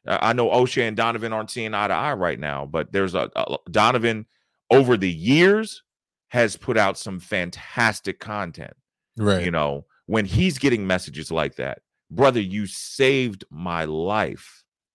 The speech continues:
Speaker 1: There's an opposite side of that.
Speaker 2: Yeah.
Speaker 1: Okay. You vetted me and my channel and the stuff that, that you saw, uh, you were looking for chinks in the armor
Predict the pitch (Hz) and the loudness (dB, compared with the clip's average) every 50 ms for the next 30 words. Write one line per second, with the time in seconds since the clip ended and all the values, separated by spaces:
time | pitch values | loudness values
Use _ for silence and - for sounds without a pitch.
0 | _ _ _ _ _ _ _ _ _ _ _ _ _ _ _ _ _ _ _ _ | _ _ _ _ _ _ _ _ _ _ _ _ _ _ _ _ _ _ _ _
1 | _ _ _ _ _ _ _ _ _ _ _ _ _ _ _ _ _ - 131 151 | _ _ _ _ _ _ _ _ _ _ _ _ _ _ _ _ _ 4 6 6
2 | 147 127 117 104 - - - 113 147 185 - 113 90 82 82 - - - - 80 | 6 4 -2 -8 -8 -4 -2 -2 -2 -2 -2 -6 -8 -8 -10 -10 -10 -8 -4 -4
3 | 76 71 67 67 65 - 50 50 50 - _ _ _ _ _ _ _ _ _ _ | -2 -2 -4 -6 -8 -10 -12 -14 -14 -18 _ _ _ _ _ _ _ _ _ _
4 | _ _ _ _ _ _ _ _ _ _ _ _ _ _ _ _ - 101 98 98 | _ _ _ _ _ _ _ _ _ _ _ _ _ _ _ _ -12 -8 -6 -6
5 | 95 90 - - - 90 82 - 90 76 67 64 64 - _ _ - - - _ | -6 -6 -8 -6 -6 -6 -4 -4 -4 -4 -4 -4 -8 -14 _ _ -20 -20 -18 _
6 | - 107 151 165 143 110 104 143 160 156 147 127 127 135 131 127 120 117 110 101 | -4 -2 -2 -2 -2 2 4 4 6 6 4 0 -2 0 0 0 0 2 2 0
7 | 101 95 - - 127 120 127 127 110 92 85 85 82 85 - - - 101 95 - | 0 0 -2 -2 0 0 0 0 -2 -4 -4 -4 -6 -6 -6 0 2 2 2 2
8 | - 98 87 82 - - - 92 90 85 78 - _ _ - 87 92 90 82 - | 2 2 2 2 2 0 0 2 2 2 2 0 _ _ -8 -4 -4 -4 -4 -2
9 | - 107 92 90 - - 82 78 73 71 67 - - _ _ _ _ _ - - | 2 4 4 4 4 2 2 2 2 2 0 -2 -4 _ _ _ _ _ -20 -20
10 | _ _ - - 117 151 127 131 131 143 135 131 117 101 - 117 110 104 101 98 | _ _ -6 0 2 4 4 6 4 2 2 0 -8 -8 -2 2 2 4 4 2
11 | 101 _ _ _ _ _ _ _ _ _ _ _ - - 165 147 123 - - 117 | 0 _ _ _ _ _ _ _ _ _ _ _ -6 -2 -2 -2 -2 -2 -2 -2
12 | 117 147 165 98 60 - - - _ | 0 0 0 -2 -4 -8 -12 -20 _